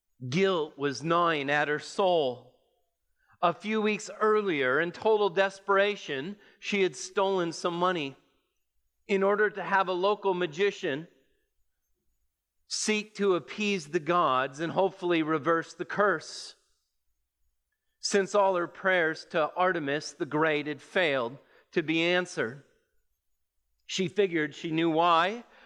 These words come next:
Artemis had not answered her prayers. Artemis was a pure virgin goddess, and Claudia was not, for she had been defiled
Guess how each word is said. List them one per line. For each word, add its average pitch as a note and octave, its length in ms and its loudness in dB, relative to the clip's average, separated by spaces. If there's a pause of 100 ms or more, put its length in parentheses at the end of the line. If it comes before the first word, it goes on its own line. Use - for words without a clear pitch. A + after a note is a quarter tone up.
Artemis E3+ 540 0
had E3 140 -4
not E3 280 2
answered E3 640 -2 (220)
her E3+ 180 0
prayers. E3 560 0 (640)
Artemis F3 760 0 (160)
was D#3+ 220 2
a E3+ 80 2
pure G3 460 0
virgin F3 680 -2 (240)
goddess, E3 800 0 (600)
and E3+ 160 0
Claudia F#3+ 500 2
was E3+ 280 -2
not, F3+ 500 0
for E3 120 -2
she F#3 220 -2
had D#3+ 140 0
been E3 180 -2
defiled D3+ 840 2